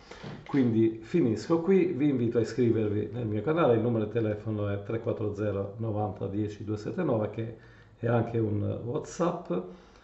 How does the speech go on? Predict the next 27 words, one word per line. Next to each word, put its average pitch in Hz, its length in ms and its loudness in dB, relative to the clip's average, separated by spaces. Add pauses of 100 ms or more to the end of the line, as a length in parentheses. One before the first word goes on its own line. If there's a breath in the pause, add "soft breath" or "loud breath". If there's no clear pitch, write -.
(160 loud breath)
e 117 280 6
avete 139 320 4
anche 131 220 0
la 170 100 2
pagina, 107 640 0
eh, - 640 -8
Facebook, 107 680 2
eh, 104 300 0
con 98 540 0
il 107 120 -2
nome 101 340 0
Vladimir 98 440 -2
Costuri, 180 800 0 (680 loud breath)
e 117 360 8
anche 120 1200 4
la 143 120 2
pagina 104 720 -2
Ripetizioni 107 880 -2
Matematica 101 520 -4
Fisica. - 500 -10 (640 loud breath)
Eh, 113 200 -2
finisce 107 480 0
qui, - 260 -10 (420 loud breath)
quindi 107 500 0
ci - 120 -2
vediamo 107 460 2
nel, 101 460 -2